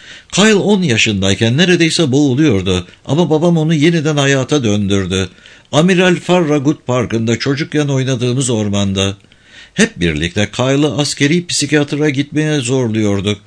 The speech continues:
O da sadece "Tabii ararım onu." diyordu.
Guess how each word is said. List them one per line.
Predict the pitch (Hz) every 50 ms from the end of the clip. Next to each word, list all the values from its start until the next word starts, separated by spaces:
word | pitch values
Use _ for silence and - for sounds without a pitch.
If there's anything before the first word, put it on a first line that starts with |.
| _ _ -
O | - - 147
da | 156 151
sadece | - 160 156 139 98 127 135
"Tabii | - 160 165 151 127 139 143 107
ararım | 143 151 165 156 160 143
onu." | 139 127 120 113 104
diyordu. | 113 107 104 104 98 92 101 104 98 101